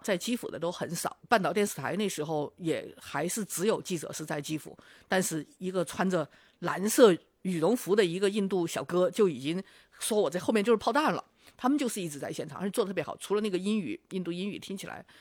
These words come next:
好费劲啊，有点，有点，有点捉急，但是他们做得特别好。但是呢，他又跟传统的电视直播呢是不一样的，是因为你在 YouTube 上啊，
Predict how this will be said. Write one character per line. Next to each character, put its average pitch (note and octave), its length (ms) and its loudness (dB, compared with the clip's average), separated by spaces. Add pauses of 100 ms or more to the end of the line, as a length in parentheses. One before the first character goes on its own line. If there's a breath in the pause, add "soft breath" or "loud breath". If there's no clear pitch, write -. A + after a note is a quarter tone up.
(140 soft breath)
好 - 140 -4
费 G#3+ 120 2
劲 G#3+ 200 2
啊， F#3+ 120 6
有 - 20 4
点， F#3 220 2 (180)
有 F3+ 120 2
点， D3+ 220 2
有 F#3 80 0
点 C#3+ 120 2
捉 F3 140 -2
急， C#3 260 -6
但 F#3 160 -2
是 D#3+ 220 -4 (580 loud breath)
他 A3+ 120 4
们 A#3 100 4
做 A#3 180 2
得 - 80 -4
特 - 160 -6
别 C#3 140 -4
好。 - 240 -10
但 D#4+ 100 4
是 E4 120 0
呢， D4 80 4
他 F#4+ 120 -4
又 D4+ 80 2
跟 C#4 160 -4
传 - 220 -4
统 A#3 100 -6
的 B2+ 80 -6
电 G#3+ 160 -2
视 G3 140 -6
直 D#3 160 -10
播 G3+ 220 -6
呢 A3+ 60 -2
是 A3+ 100 -6
不 A3 180 -12
一 A#2 140 -12
样 D3 240 -12
的， - 120 -18 (1300 loud breath)
是 - 160 0
因 F4 100 6
为 G4 80 4
你 G3 60 2
在 F3 140 2
YouTube B3 260 2
上 G3 180 0
啊， A#2+ 200 -4